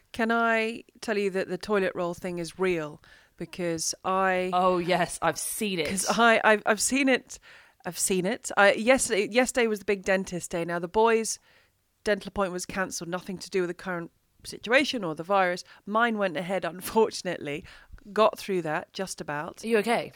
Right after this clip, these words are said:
Speaker 1: Well, I just kept telling, I, the f-, I went in, they went, "How are you?" And I said, "I don't like being at the dentist."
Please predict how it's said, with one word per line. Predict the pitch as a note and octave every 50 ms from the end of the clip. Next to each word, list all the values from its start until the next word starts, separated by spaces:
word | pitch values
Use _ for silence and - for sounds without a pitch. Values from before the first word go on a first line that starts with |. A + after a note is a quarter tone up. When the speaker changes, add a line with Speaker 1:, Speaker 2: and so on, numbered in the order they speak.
| - -
Speaker 1:
Well, | A3+ A3+ A#3
I |
just | A3+ B3 B3+ -
kept | - - - -
telling, | - A#3+ A3+ A3 G3
I, | - G3 G#3 - - - - -
the | A3+
f-, | G#3+ -
I | - A3+
went | A#3+ B3 B3 A#3+ A#3+ -
in, | B3 G#3+
they | G#3+ A3+ A#3
went, | A#3 A#3 A#3 - - - - - - _ _ _
"How | - - G#3 G#3+
are | G#3+
you?" | B3 C#4 D4 C4+
And | A#3 G3+
I | G3+
said, | G3 - G#3
"I | F#3
don't | F3 F#3 F3
like | E3 F#3+ G3 -
being | F#3+ E3
at | E3 -
the | -
dentist." | - F3 E3 D#3+ - F3 D#3+ -